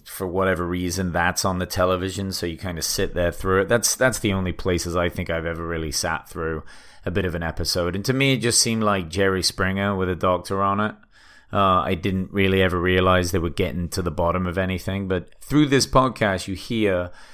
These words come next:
kind of his process,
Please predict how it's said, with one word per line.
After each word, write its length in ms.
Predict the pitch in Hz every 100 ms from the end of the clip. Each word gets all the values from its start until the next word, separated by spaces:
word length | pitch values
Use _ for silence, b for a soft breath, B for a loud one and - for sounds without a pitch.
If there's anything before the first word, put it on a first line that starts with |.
| B B B B B B B - - -
kind 200 | - 120
of 100 | 107
his 200 | 107 107
process, 920 | - - 101 95 - 50 50 - -